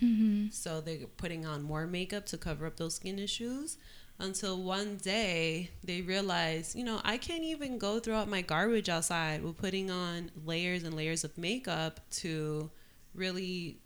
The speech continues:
Speaker 2: mask all that has been done and really mask myself."
Speaker 1: The insecurities.
Speaker 2: Yeah, and it comes down to now you're covering who you really are, and it really takes great bravery to take off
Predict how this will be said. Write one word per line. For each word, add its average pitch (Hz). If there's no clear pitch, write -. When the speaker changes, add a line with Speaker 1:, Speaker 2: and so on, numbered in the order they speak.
Speaker 2:
mask 175
all 170
that 156
has 151
been 156
done 165
and 165
really 190
mask 165
myself." 151
Speaker 1:
The 220
insecurities. 208
Speaker 2:
Yeah, 220
and 190
it 185
comes 190
down 180
to 160
now 185
you're 175
covering 180
who 247
you 196
really 165
are, 165
and 175
it 170
really 214
takes 180
great 175
bravery 190
to -
take 160
off 175